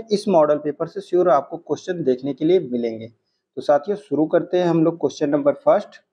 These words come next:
निम्न में से कौन से भोज्य पदार्थ में संतुलित आहार के सभी पोषक तत्व प्राप्त होते हैं? वो कौन सा ऐसा संतुलित आहार होता है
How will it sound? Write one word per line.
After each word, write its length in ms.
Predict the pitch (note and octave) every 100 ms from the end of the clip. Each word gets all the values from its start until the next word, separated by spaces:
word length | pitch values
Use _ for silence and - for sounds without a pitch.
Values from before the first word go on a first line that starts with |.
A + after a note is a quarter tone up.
| _ _ _ _ _ _ _ _ _ _ _ _ _ _ - _ _ _ _ _ _ _ _ _ -
निम्न 340 | F3+ B3+ B3+
में 120 | F#3
से 240 | C3+ D3+ F3+
कौन 720 | - _ G#3+ F3 A3+ B3+ - - _ _
से 200 | - D#3
भोज्य 400 | B2+ A#2+ F#3 G#3
पदार्थ 580 | - C#3+ C#3 C#3+ - C3+
में 160 | C#3 D3+
संतुलित 520 | D#3+ D#3+ E3 G#3 G3+
आहार 360 | C#3+ B2 D#3
के 120 | E3+ F#3+
सभी 260 | D#3+ C#3+
पोषक 380 | E3 D3+ C#3+ D#3 -
तत्व 280 | D#3+ D#3 G#3+
प्राप्त 480 | G#3 - C#3 C3+ -
होते 240 | B2 -
हैं? 140 | A#2+ A#2
वो 180 | B2
कौन 280 | C3 D#3+ F#3+
सा 160 | G#3+ F#3+
ऐसा 220 | D#3+ D#3
संतुलित 480 | E3+ D3+ C#3 D3+ E3+
आहार 360 | C#3+ B2 D#3 D#3+
होता 360 | B2 - A#2
है 140 | B2+